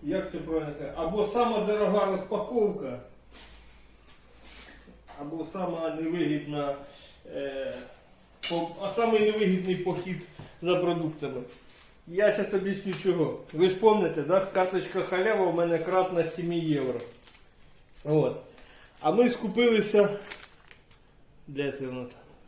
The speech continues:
Сорок один. Видно, сорок один тридцять сім. Можна було б, звісно, і сорок один дев'яносто дев'ять. Ага, щоб ви зазнаєте так. Але взагалі-то прийшлось, е, налічкою, ну не налічкою, а грошима заплатити,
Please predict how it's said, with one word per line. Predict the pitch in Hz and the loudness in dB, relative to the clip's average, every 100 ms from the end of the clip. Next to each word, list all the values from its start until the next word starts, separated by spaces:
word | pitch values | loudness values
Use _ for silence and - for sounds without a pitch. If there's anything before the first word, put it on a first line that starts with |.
| - | -8
Сорок | 185 220 208 208 | 2 4 6 4
один. | 175 202 247 240 202 - - - - - - - - - - - - - | 4 4 6 6 2 -8 -18 -20 -20 -20 -20 -20 -20 -20 -20 -20 -20 -10
Видно, | 147 170 156 135 | -2 -2 0 -4
сорок | - 170 165 175 | -2 0 2 0
один | 170 185 | 2 0
тридцять | 180 170 156 165 156 | 2 2 2 0 0
сім. | 156 127 120 | -2 -2 -6
Можна | 147 175 170 185 | -4 0 2 4
було | 180 180 | 6 6
б, | 156 | 6
звісно, | 180 180 175 | 4 4 2
і | 165 | 0
сорок | 185 180 165 | 4 4 4
один | 175 180 160 | 6 6 6
дев'яносто | 170 175 175 - 165 | 4 4 2 2 2
дев'ять. | 196 226 151 - - - - - - - - - - | 6 6 4 2 -6 -18 -20 -20 -20 -20 -20 -20 -8
Ага, | 160 156 147 - | 0 2 2 0
щоб | 156 156 | -2 0
ви | 160 | 2
зазнаєте | 156 151 175 180 151 | 2 4 4 4 0
так. | 135 143 - - - - - - - - - - - | -4 -6 -8 -8 -20 -20 -20 -20 -20 -20 -20 -20 -6
Але | 156 185 | 2 4
взагалі-то | 185 185 190 196 208 220 202 | 6 6 6 6 4 0 0
прийшлось, | 180 185 - 202 202 - - - - - - - - 170 | 4 4 6 4 4 -6 -16 -20 -20 -20 -20 -20 -14 0
е, | 156 156 | 2 4
налічкою, | 160 180 240 233 - 208 | 4 2 2 -2 -4 -2
ну | 285 | 2
не | 240 | 4
налічкою, | 196 185 208 - 156 143 | 6 4 0 -2 0 2
а | 147 143 | 4 2
грошима | 151 160 185 180 147 | 2 0 2 4 4
заплатити, | 160 160 156 175 175 165 151 | 2 4 4 6 2 4 2